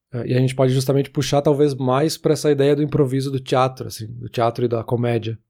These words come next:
que eles tão mais próximos dessa ideia de comunicação, de como é que a gente aplica no dia a dia. No começo desse episódio, por exemplo, eu usei algumas técnicas, assim, que justamente eu quebrei a expectativa, então eu cheguei ali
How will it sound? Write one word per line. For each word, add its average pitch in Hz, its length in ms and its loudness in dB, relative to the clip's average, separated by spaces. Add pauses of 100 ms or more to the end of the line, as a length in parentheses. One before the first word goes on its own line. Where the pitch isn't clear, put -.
(180)
que - 80 -4
eles 135 140 2
tão 135 140 2
mais 139 180 2
próximos 131 420 0
dessa 123 180 0
ideia 120 180 2
de 117 80 -6
comunicação, 123 840 -2
de 127 80 -10
como 117 160 -8
é - 20 -6
que 117 60 -4
a 117 40 -2
gente 117 140 -4
aplica 123 320 -2
no 131 100 2
dia 131 180 0
a 135 40 0
dia. 127 320 -2 (480)
No 156 120 0
começo 151 360 0
desse 143 180 -2
episódio, 131 420 -2
por 131 140 0
exemplo, 131 300 2
eu 147 40 4
usei 139 200 4
algumas 139 320 0
técnicas, 117 520 -2
assim, 110 300 -8 (220)
que - 100 -12
justamente 120 460 -2
eu 127 260 -2
quebrei 131 320 0
a - 20 4
expectativa, 135 800 -2
então 135 260 -4
eu 113 60 -8
cheguei 123 320 -2
ali 127 400 -2